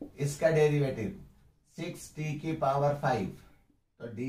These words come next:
एक्स equal to six t की power five डी टी। ये पूरी की पूरी value जो है डी एक्स की, अब हमने ऊपर value put कर दी सिक्स टी की power five डी टी। x की वैल्यू t की पावर सिक्स,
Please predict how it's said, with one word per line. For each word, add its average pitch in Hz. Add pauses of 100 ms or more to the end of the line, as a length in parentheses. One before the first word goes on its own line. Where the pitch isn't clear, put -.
(120)
एक्स 180 (760)
equal 139
to 120
six -
t 143
की 147
power 139 (100)
five 143
डी 120
टी। 98 (480)
ये 156 (140)
पूरी 156
की 180
पूरी 151
value 139
जो 127
है 151
डी 147
एक्स -
की, - (300)
अब 120
हमने 147 (100)
ऊपर 143
value 139
put 123
कर 131
दी 147
सिक्स -
टी 127
की 139
power 135
five 147 (100)
डी 107
टी। 120 (1500)
x 143
की 160
वैल्यू 151 (580)
t 135
की 156
पावर 151
सिक्स, 190